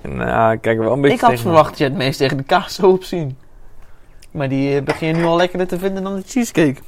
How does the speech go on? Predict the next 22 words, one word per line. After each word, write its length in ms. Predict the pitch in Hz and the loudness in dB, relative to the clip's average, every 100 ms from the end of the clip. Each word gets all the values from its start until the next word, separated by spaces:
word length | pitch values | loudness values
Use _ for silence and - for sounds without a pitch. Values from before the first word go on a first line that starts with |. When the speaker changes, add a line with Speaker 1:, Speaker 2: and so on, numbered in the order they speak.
| - | -18
Speaker 2:
Ik 120 | 170 | -14
vind 160 | - 160 | -6 -2
het 100 | 160 | 2
een 60 | |
hele 180 | 165 180 | 2 2
aparte 320 | - 202 196 | 4 4 2
ontwikkeling, 560 | 214 190 226 190 147 135 | 2 0 2 4 2 4
nu 120 | 175 | 6
al. 320 | 202 143 139 - - - - - - - | 8 8 6 0 -20 -20 -20 -20 -18 -2
Ongeacht 480 | 185 180 175 117 - | 2 2 2 2 2
de 60 | |
uitkomst. 520 | - 202 - 143 - - - - - - - - - - - - - - - - - - - - - - - - - - - - - - - - - - - - - - - - - - | 2 2 0 -4 -6 -12 -20 -20 -20 -20 -20 -20 -20 -16 -14 -14 -20 -20 -20 -20 -20 -20 -20 -20 -20 -20 -20 -20 -20 -20 -20 -20 -20 -20 -20 -20 -20 -20 -20 -20 -20 -20 -20 -20 -20 -20
Speaker 1:
Heel 260 | - 135 131 - | -4 0 0 -2
objectief 680 | - 151 151 151 - 165 - | -4 -2 2 0 2 0 0
gezien, 380 | - 120 135 165 - - - - - - - - - - 139 | -6 -6 -6 -6 -14 -20 -20 -20 -20 -20 -20 -20 -18 -16 -12
voor 200 | 117 - | -10 -6
mij 380 | 120 127 160 202 185 - - - - - - - | 0 4 4 2 -6 -8 -8 -10 -12 -18 -20 -16
is 160 | 139 135 | -12 -8
mijn 140 | 123 | -6
eerste 260 | 123 123 101 | -6 -6 -8
ingeving 480 | 107 104 101 104 | -8 -8 -8 -8
goed. 260 | - 139 - | -6 -6 -6